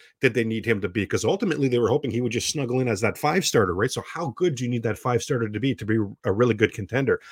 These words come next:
Yusei Kikuchi has been every bit the role of that five starter, and, and maybe even and then some. He's been really good for the Toronto Blue Jays so far this season. And take out that start yesterday at Atlanta, he's been really good in front of the home crowd.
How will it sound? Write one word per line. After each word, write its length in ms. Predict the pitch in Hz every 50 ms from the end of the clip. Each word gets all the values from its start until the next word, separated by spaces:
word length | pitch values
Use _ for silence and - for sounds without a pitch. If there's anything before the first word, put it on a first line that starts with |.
| - - - - _
Yusei 280 | 123 139 139 - 139 -
Kikuchi 400 | - - - - 127 113 - 113
has 100 | 98 -
been 200 | - 107 107 - _ _ _ _
every 300 | 151 139 147 123 135 151
bit 320 | 104 95 101 92 82 - - _ - - - _
the 60 | - 110
role 300 | 104 113 117 107 98 101
of 160 | - 95 95
that 160 | - 101 98
five 260 | - - 110 101 95 -
starter, 260 | - 117 104 98 120 -
and, 100 | 110 110
and 200 | 117 113 98 95
maybe 240 | 101 135 202 226 226
even 180 | 170 143 120 107
and 160 | 98 95 95
then 160 | 107 143 147
some. 220 | - - 98 85 87
He's 160 | 117 160 -
been 160 | - 143 113
really 320 | 101 107 117 139 139 127
good 180 | 110 104 120 107
for 120 | - 113
the 60 | 98 95
Toronto 240 | - - 113 101
Blue 120 | 92 104 101
Jays 180 | 92 101 -
so 100 | - 113
far 220 | 101 - - 104 95
this 160 | 95 95 -
season. 260 | - 120 104 107 98 - - - - - - -
And 240 | - 104 104 98
take 240 | - - 151 170 170
out 200 | 160 156 156 147
that 160 | 143 131 120
start 300 | - - - 127 127 -
yesterday 440 | - 113 131 131 - 135 117 107 110 -
at 140 | 113 107
Atlanta, 400 | 104 - 104 131 170 190 165 139 - - - _
he's 140 | 156 165
been 140 | 165 185 139
really 200 | 117 135 156 143
good 160 | 110 135 143
in 60 | 131 -
front 180 | - 139 131
of 60 | 120
the 60 | 113 98
home 160 | 117 156 202
crowd. 240 | - - 92 85 -